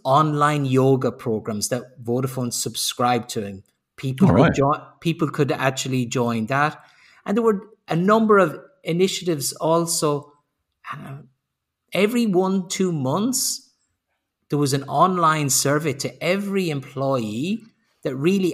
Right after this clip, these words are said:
Speaker 1: asked them, how are they? What, what is working well? What is not working well? And, uh, what would you like? How can our company support you? And that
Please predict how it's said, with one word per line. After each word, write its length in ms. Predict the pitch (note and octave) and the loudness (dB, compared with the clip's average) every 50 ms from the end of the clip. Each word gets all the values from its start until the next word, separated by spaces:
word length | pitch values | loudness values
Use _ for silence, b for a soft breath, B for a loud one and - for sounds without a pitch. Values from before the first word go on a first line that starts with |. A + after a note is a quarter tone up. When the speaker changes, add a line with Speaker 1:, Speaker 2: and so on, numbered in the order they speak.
| - - | -2 0
Speaker 1:
asked 380 | B2+ B2 B2+ C#3 - - - | 2 2 2 2 0 -2 -2
them, 100 | G3 F3 | -2 -4
how 380 | D3 - - C#3+ C3+ D3 F3+ G#3 | -4 0 4 4 4 6 6 6
are 260 | A3+ C4 C#4+ C#4 A3 | 6 6 6 4 2
they? 340 | D3+ A#2 G2+ G2 - - - _ - - - _ _ _ | 0 -4 -6 -6 -10 -14 -16 _ -20 -20 -20 _ _ _
What, 340 | - D3 C#3+ - - C3 - | -6 -6 -6 -6 -8 -8 0
what 200 | D#3+ D#3 D#3 D3 | 4 4 4 4
is 160 | C#3+ C3 B2+ | 2 -2 0
working 480 | B2 A#2+ C3 C3 C3 C3 A#2+ G#2+ G#2 G#2+ | 0 2 2 2 2 0 -6 -6 -4 -2
well? 380 | A2+ C3 D#3 F3+ G3 G3+ F#3+ F3+ - | -2 2 2 2 2 2 0 0 0
What 200 | D3 C#3 C3+ C3+ | 0 0 0 0
is 180 | C#3 B2+ C3 C#3+ | -2 -4 -4 -4
not 280 | D3+ F3+ - - C3 | -2 -2 -2 -2 -4
working 440 | A#2 A2+ A2 - - - A2+ G#2 G#2 | -4 -4 -4 -4 -6 -8 -8 -6 -6
well? 360 | G#2 G#2 G2+ G2 F#2+ F#2+ F#2+ _ _ _ _ _ _ _ _ _ _ _ _ _ _ - | -6 -6 -6 -8 -10 -12 -16 _ _ _ _ _ _ _ _ _ _ _ _ _ _ -8
And, 540 | B2+ A#2+ A#2 A#2 A2+ A2+ A2+ A2+ A#2 G#2+ B2+ | -6 -4 -4 -4 -4 -4 -4 -4 -4 -4 -2
uh, 380 | A#2+ A#2 A2+ A2+ A2+ A2+ A2 A2 - | -2 -2 0 -2 -2 -4 -6 -6 -2
what 200 | C#3+ D3 D3+ - | -2 -2 0 0
would 160 | D3+ C3+ C3 | -2 -2 -2
you 80 | C#3 C3 | -2 0
like? 300 | B2 C3 D3+ E3 D#3+ E3 | 2 2 2 2 2 2
How 160 | - D3 C#3 | 2 0 0
can 200 | C3+ - C3+ C3 | 0 0 -4 -2
our 120 | B2 A#2+ A#2+ | -2 -2 -2
company 480 | - C#3+ C3 B2+ C3 B2 A2+ A2+ G#2 | -2 -4 -4 -4 -2 -2 -2 -2 0
support 580 | - - - A#2 - - - E3+ E3 D#3+ E3 - | 0 -2 -2 -4 -6 -4 0 0 0 0 -2 -6
you? 140 | G#2+ G#2 - b b b b b b b b | -8 -8 -10 b b b b b b b b
And 140 | - F3 G#3 | -10 -8 -4
that 160 | C#4 D#4+ - | -4 -4 -4